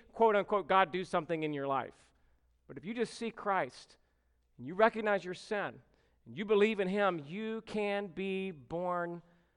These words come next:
again. Uh, another thought to consider about belief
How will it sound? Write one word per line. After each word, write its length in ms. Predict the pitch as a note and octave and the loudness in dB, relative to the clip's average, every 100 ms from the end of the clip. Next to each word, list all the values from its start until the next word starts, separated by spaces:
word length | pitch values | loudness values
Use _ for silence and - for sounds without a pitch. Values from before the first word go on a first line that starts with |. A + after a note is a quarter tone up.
| _ _ | _ _
again. 500 | D3 A2+ A#2 D#3 C3+ G#2 - _ _ _ _ _ - | -10 -8 -4 -2 -4 -8 -20 _ _ _ _ _ -10
Uh, 60 | D3 D3 | -6 -2
another 260 | E3 F3 | -2 -2
thought 320 | D#3 D#3+ D#3 D#3+ | 0 0 0 -2
to 80 | |
consider 460 | D#3 D3 - D3+ D#3+ | -10 -8 -4 -2 -2
about 260 | D#3 D#3 D3 | 0 0 0
belief 380 | C#3+ D3 E3 | -4 -4 -6